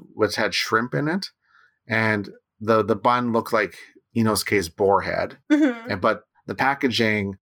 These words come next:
Speaker 1: had the color palette of him being, like, enamored or just, like, happy that someone showed him affection.
Speaker 2: Yeah.
Speaker 1: So I thought, like, "Oh,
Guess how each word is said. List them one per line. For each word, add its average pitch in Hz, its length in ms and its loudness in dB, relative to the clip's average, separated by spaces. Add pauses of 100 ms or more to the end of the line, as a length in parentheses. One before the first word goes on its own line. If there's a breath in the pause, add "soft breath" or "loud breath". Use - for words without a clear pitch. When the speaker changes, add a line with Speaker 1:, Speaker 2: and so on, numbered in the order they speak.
(120)
Speaker 1:
had 113 220 -2
the 101 80 -2
color 123 360 4
palette 98 440 0
of 95 140 -6
him 98 220 -2
being, 98 280 -2
like, 92 240 -6 (680)
enamored 98 640 0
or 87 80 -4
just, 90 200 -8
like, 90 100 -4
happy 101 400 -2
that 90 200 -2
someone 92 280 -4
showed 92 240 -2
him 87 100 -8
affection. - 680 -6
Speaker 2:
Yeah. 214 400 -2 (160)
Speaker 1:
So 127 140 0
I 113 80 4
thought, 123 240 0
like, 123 220 0
"Oh, 247 220 4